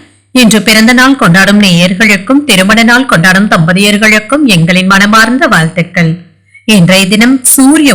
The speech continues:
உதயம் ஆறு மணி முப்பத்தி ஐந்து நிமிடங்கள். லக்னம் மகர லக்னம்.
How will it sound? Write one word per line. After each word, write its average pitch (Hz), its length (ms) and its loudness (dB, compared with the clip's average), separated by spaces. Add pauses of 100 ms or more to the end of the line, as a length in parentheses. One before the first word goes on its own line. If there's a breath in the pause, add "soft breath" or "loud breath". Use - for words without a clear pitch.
உதயம் 190 300 0 (260)
ஆறு 262 280 2
மணி 202 220 0
முப்பத்தி 185 340 -2 (140)
ஐந்து 262 260 0
நிமிடங்கள். 170 480 0 (480)
லக்னம் 208 500 0 (120)
மகர 294 240 0 (100)
லக்னம். 165 400 0